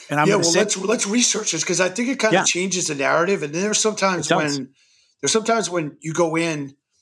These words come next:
Speaker 2: you know, with a high number because you know that that's, that's what your worth is and that's how much value you're gonna provide, probably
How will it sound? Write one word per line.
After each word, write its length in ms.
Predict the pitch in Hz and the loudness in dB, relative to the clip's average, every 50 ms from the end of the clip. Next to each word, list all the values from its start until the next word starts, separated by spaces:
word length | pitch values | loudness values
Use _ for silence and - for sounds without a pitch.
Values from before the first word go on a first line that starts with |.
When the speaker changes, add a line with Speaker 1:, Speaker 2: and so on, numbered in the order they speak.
| _ _ | _ _
Speaker 2:
you 80 | - 143 | -2 0
know, 140 | 151 147 | 0 0
with 160 | 139 151 147 143 | 0 -2 -2 0
a 80 | 139 135 | -2 -2
high 260 | - 151 156 151 147 | 0 0 0 0 0
number 440 | 135 143 165 165 156 135 139 131 123 | 0 0 0 0 0 -2 -4 -4 -4
because 300 | 120 143 - - 147 127 | -6 -6 -4 -2 -2 0
you 120 | 151 175 170 | 0 0 0
know 500 | 156 170 170 175 156 143 139 135 139 _ _ _ _ _ _ _ _ _ - | 2 2 2 2 2 0 -4 -6 -14 _ _ _ _ _ _ _ _ _ -2
that 160 | 156 151 - | -2 0 0
that's, 460 | 165 160 156 - - - - _ _ _ _ _ | 0 -2 0 -4 -6 -8 -8 _ _ _ _ _
that's 220 | 160 160 156 - - | -2 -2 0 0 0
what 180 | 170 165 151 | -2 -2 -2
your 160 | 123 143 143 | -6 -10 -8
worth 340 | 135 123 139 160 160 147 - 135 | -4 0 0 0 0 0 -4 -6
is 140 | 123 117 | -4 -4
and 80 | 127 127 | -4 -2
that's 180 | 135 139 - - | -2 -2 0 0
how 100 | 147 147 | 0 0
much 200 | 143 131 123 - | 0 -2 -6 -6
value 580 | 113 117 123 135 143 143 139 135 131 127 117 117 _ _ _ _ _ _ _ _ _ | -4 -2 0 0 0 0 -2 -4 -6 -8 -10 -12 _ _ _ _ _ _ _ _ _
you're 140 | 139 143 139 | -6 -2 -2
gonna 120 | 139 135 | -2 -2
provide, 420 | - - 135 123 139 147 143 127 120 | 0 -2 -2 0 2 0 0 0 0
probably 640 | - 151 147 143 135 127 139 143 135 127 113 - | -2 -2 -2 -2 -6 -6 -4 -4 -4 -4 -6 -10